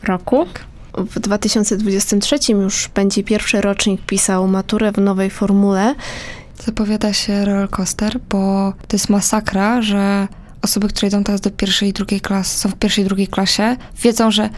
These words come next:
Speaker 2: prawdopodobnie nie zdadzą nowej matury. Na polskim i historii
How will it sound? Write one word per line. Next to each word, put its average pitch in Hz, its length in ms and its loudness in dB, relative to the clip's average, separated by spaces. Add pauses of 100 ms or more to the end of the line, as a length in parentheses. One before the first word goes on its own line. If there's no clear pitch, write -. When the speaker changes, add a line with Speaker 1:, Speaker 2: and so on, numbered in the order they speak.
(180)
Speaker 2:
prawdopodobnie 208 640 4
nie 208 200 4
zdadzą 196 440 2
nowej 165 280 0
matury. - 380 -2 (680)
Na 208 160 4
polskim 196 800 2
i 190 60 0
historii 196 800 2